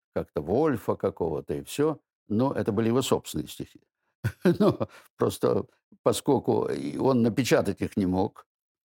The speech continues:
то вот, э, они с Ефимом Григорьевичем выбрали псевдоним его, и он в качестве переводчика немецкого поэта на этом вечере, значит, читал, читал собственные стихи.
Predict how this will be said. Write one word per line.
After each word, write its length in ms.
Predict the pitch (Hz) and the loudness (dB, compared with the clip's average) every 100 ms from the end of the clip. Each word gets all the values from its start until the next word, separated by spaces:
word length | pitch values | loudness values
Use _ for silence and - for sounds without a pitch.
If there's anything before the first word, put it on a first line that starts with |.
| _ | _
то 420 | - 110 104 98 95 | 0 2 4 4 4
вот, 320 | 135 - - | 2 0 -2
э, 200 | 113 107 | 0 2
они 220 | 87 113 101 | 2 2 0
с 100 | - | 0
Ефимом 280 | 98 113 95 | -2 0 0
Григорьевичем 420 | 110 160 - 113 | 2 0 0 2
выбрали 440 | 117 104 95 95 | 2 2 0 0
псевдоним 760 | 92 - 110 92 98 95 107 175 _ - | -2 -2 0 2 2 2 0 -2 _ -4
его, 320 | 147 156 156 _ _ | -2 -2 -4 _ _
и 60 | 156 | 0
он 140 | 262 | 0
в 80 | - | -2
качестве 320 | - - - 123 | -2 -2 -2 -2
переводчика 800 | 135 131 131 107 - - - - _ - | 0 2 2 0 -4 -6 -6 -6 _ -2
немецкого 680 | 117 120 120 98 - 101 | 2 2 2 0 -2 -4
поэта 520 | - 120 160 165 - - _ _ | 0 0 0 -2 -8 -10 _ _
на 180 | 101 110 | -2 -2
этом 280 | 104 104 98 | 0 0 2
вечере, 480 | 120 147 139 107 85 | 0 0 -2 -4 -4
значит, 380 | 104 95 92 | -4 -6 -8
читал, 500 | - - - 113 123 - _ | -8 -6 -2 -2 -2 -10 _
читал 320 | - - 110 | -20 -4 -2
собственные 520 | - 107 90 - 104 90 | 0 -2 -4 -2 -2 -2
стихи. 400 | - 104 - | -4 -6 -6